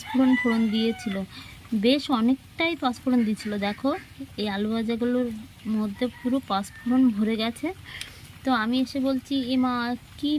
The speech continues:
ব্যাপার, ওটা কী দিয়েছো?" ও বলছে কি, "কেন ফোড়ন দিয়েছি?" বলছে, "আলু ভাজায় পাঁচ ফোড়ন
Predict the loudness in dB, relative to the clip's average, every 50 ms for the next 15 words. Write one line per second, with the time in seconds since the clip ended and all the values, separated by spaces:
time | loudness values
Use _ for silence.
0 | 2 0 0 0 -2 -4 -4 -4 -4 -6 -6 -6 -2 0 2 2 4 4 2 4
1 | 2 0 0 -2 -4 -2 -2 -4 -4 -6 -6 -6 -8 -4 -2 -2 -2 0 -2 -4
2 | -4 -8 -20 -20 -20 -20 -12 -2 2 4 4 4 2 2 2 2 4 4 4 4
3 | 4 2 2 2 2 2 2 2 0 -6 -14 -16 -8 -2 2 2 4 4 2 0
4 | 0 0 0 0 0 0 0 -2 -2 -4 -4 -4 -4 -2 0 0